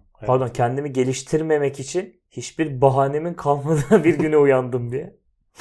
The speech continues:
Speaker 2: Mesela böyle bir güne uyanırsam belki ben de food court'ta gördüğümün yanına oturup
Speaker 1: <laughs>
Speaker 2: "Asla yalnız yememeliyim." diyebilirim.
Speaker 1: Abi bu nasıl bir motivasyon? Hani çok tükettiği için mi artık gelişmek zorunda? Nasıl bir sabaha uyanmış?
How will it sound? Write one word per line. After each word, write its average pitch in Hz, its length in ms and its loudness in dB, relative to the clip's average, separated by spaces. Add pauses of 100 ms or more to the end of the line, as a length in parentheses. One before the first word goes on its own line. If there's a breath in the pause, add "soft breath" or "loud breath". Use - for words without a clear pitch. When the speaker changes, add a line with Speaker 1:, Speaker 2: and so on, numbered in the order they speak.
(880 loud breath)
Speaker 2:
Mesela 123 400 2
böyle 151 240 6
bir 139 60 -6
güne 139 200 -4
uyanırsam 143 580 0
belki 135 320 0
ben 131 220 0
de 151 180 -2
food 131 320 -8
court'ta 131 360 0
gördüğümün 135 560 0
yanına 135 260 0
oturup 139 340 -2 (160)
Speaker 1:
<laughs> - 160 -20
Speaker 2:
"Asla 135 400 2
yalnız 156 380 -2
yememeliyim." 151 720 2
diyebilirim. 123 340 2
Speaker 1:
Abi 123 140 -2
bu 127 100 0
nasıl 180 220 -2
bir 139 60 -2
motivasyon? 113 600 -6
Hani 120 320 -10 (420)
çok - 300 -2
tükettiği 151 600 -4
için 127 260 -6
mi 117 80 -4
artık 117 320 -8
gelişmek 117 420 -8
zorunda? 113 380 -8
Nasıl 135 340 -6
bir 131 280 -6 (280)
sabaha 113 320 -4
uyanmış? 113 640 -4